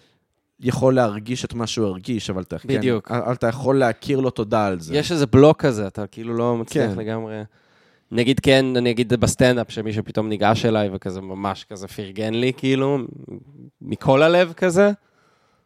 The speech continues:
Speaker 2: ואז דווקא כן, כאילו, לפעמים אני מצליח להיות כזה, "אתה יודע, אתה ממש מרגש אותי, כאילו, "זה ממש מרגש אותי", ממש חשוב לי לשמוע את זה, איזה כיף,
Speaker 1: כן.
Speaker 2: תודה לך", כאילו, וזה. אה, אבל רוב הזמן זה כזה,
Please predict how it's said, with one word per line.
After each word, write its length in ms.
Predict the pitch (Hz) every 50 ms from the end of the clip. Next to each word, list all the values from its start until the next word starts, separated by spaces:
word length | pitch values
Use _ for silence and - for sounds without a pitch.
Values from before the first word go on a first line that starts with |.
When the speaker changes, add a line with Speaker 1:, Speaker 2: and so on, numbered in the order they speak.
| _ _ -
Speaker 2:
ואז 1040 | 98 92 104 107 101 98 98 101 101 98 98 101 101 101 - - - - 120 113 104
דווקא 280 | 123 120 - - 110 -
כן, 200 | - 117 113 107 104 98 -
כאילו, 640 | - 110 104 101 101 98 98 101 98 98 98 101 - - - -
לפעמים 440 | 117 - - 147 143 151 170 180
אני 100 | 165 147
מצליח 320 | 135 127 - 135 131 120 -
להיות 160 | - 117 -
כזה, 240 | - - - 104 95 - _ _ _
"אתה 100 | - - -
יודע, 160 | 101 131 147
אתה 140 | 127 - 98
ממש 340 | 98 95 95 107 107 - -
מרגש 420 | 120 110 110 98 117 135 127 - 143
אותי, 220 | - - 107 98 -
כאילו, 180 | - 101 98
"זה 100 | 98 98
ממש 260 | 95 98 107 120 - -
מרגש 400 | 117 110 113 104 117 127 127 -
אותי", 120 | - 113
ממש 220 | 101 98 107 - -
חשוב 360 | 117 104 - - 139 120 120
לי 160 | 123 120 117
לשמוע 460 | 107 107 101 - - 113 120 123 123
את 80 | 107 -
זה, 80 | 107 101
איזה 160 | 98 107 110
כיף, 180 | - 131 127
Speaker 1:
כן. 140 | 123 151 143
Speaker 2:
תודה 220 | 117 104 107 110 123
לך", 200 | 123 - - 101 98 -
כאילו, 300 | 107 104 101 104 104 104
וזה. 220 | 104 104 117 117 107 - - _ _ _ _ _ _ _ _ _ _ _ _ _ _ _ _ -
אה, 420 | 104 110 107 107 104 104 107 107 107
אבל 160 | 104 107 110
רוב 180 | 107 135 143 143
הזמן 380 | 143 123 131 131 131 131 123 117
זה 100 | 113 113
כזה, 540 | - 117 110 107 98 104 101 101 101 98